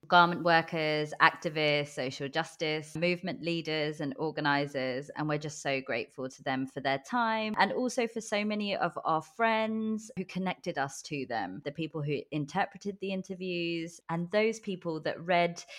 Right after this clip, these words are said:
in English the interviews by people who didn't speak English. We've really been reflecting on what are we actually being asked to do by workers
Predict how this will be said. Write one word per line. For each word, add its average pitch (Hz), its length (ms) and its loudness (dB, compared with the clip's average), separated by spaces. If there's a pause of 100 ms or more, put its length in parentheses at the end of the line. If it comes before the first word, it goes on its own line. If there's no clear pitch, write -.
(200)
in 190 200 0
English 165 540 -2
the 156 160 -6
interviews 139 600 -6
by 139 180 -4
people 135 720 -8 (100)
who 147 200 -4 (180)
didn't 147 340 -8
speak - 400 -14
English. - 680 -12
We've 196 260 -2
really 208 280 4
been 160 240 -2
reflecting 147 720 -2
on 139 320 4
what 175 260 0
are 202 60 -2
we 208 200 -2
actually 156 420 0
being 135 340 -4
asked 135 320 2
to 135 100 -14
do 143 500 -6
by 147 440 4
workers 123 800 -4